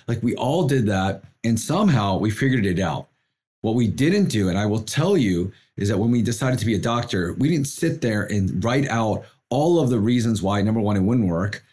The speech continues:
Number two, all of the things that it took, you know, would take to be a doctor. For example, "I wanna be a doctor." We didn't jump to, "Well, I gotta go through training. I gotta go through residency. I gotta move to a, another coun-, uh, new, another state. I have to score this on my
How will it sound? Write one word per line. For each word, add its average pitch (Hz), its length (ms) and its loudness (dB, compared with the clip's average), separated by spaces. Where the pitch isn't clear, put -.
Number 127 220 2
two, 143 300 0
all 151 300 0
of 143 80 2
the 113 160 0
things 120 260 0
that 101 120 0
it - 140 -4
took, - 280 -4
you 117 120 0
know, 101 120 2
would 123 240 0
take 104 220 -2
to - 80 -4
be 95 100 0
a 90 40 -2
doctor. 101 440 -4
For 123 60 0
example, 98 500 0
"I 139 80 -2
wanna 175 120 2
be 139 120 2
a 98 60 0
doctor." 92 520 -2
We 127 120 2
didn't 160 180 2
jump 117 220 0
to, 113 160 0
"Well, 196 240 0
I 175 60 2
gotta 185 160 0
go 170 180 0
through 147 240 0
training. 151 500 0
I 123 60 0
gotta 139 160 2
go 139 80 2
through 135 140 -2
residency. 135 520 0
I 110 60 0
gotta 127 160 0
move 127 320 2
to 107 200 0
a, 87 120 -4
another 107 680 0
coun-, 131 320 0
uh, 107 200 0
new, 113 160 2
another 120 280 2
state. 139 560 0
I - 180 -4
have 139 160 0
to 131 100 -2
score 143 400 0
this 143 340 0
on 123 220 0
my 117 240 -2